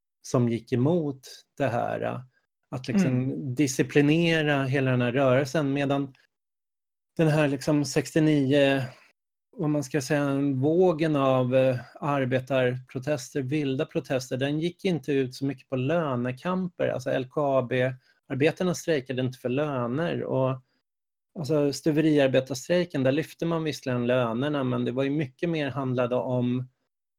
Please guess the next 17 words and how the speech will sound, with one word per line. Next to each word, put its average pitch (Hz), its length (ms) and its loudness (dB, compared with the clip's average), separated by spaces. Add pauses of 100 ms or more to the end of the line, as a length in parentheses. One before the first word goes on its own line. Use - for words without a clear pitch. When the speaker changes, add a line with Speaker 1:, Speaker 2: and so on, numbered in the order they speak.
(140)
Speaker 1:
faktiska 143 800 -2
situationen 156 880 -2
på 135 120 0
arbetsplatsen, 120 1200 -2
att 135 300 -8
det 143 100 -2
var 131 500 4 (300)
hög... 131 640 -2 (680)
Man 156 200 2
utsattes 135 540 0
för, 135 360 2
eh, 127 380 2 (340)
avgaser, 135 880 2
det 123 60 -2
var 143 460 0
stor, 139 520 0
eh, 143 220 0